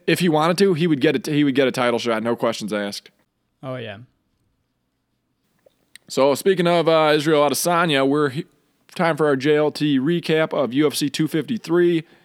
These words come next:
Speaker 1: This was a, uh, pretty, pretty good card, pretty good fights, um,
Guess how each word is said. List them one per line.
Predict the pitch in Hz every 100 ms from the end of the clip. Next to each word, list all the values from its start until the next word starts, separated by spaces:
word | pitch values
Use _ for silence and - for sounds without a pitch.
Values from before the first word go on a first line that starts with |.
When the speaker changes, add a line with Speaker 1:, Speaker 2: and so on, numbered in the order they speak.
| _ _ _ _ _ _ _ -
Speaker 1:
This | 156 -
was | 160 156
a, | 160 156 156
uh, | 143 143 135
pretty, | - 160 135 _ _ _ _ _ _ _ _ _ _ _ -
pretty | 185 185 180
good | 170 170
card, | - 190 185 185 180
pretty | 180
good | 170 165
fights, | - 175 175 - - - -
um, | 143 147 160 156 160 160 139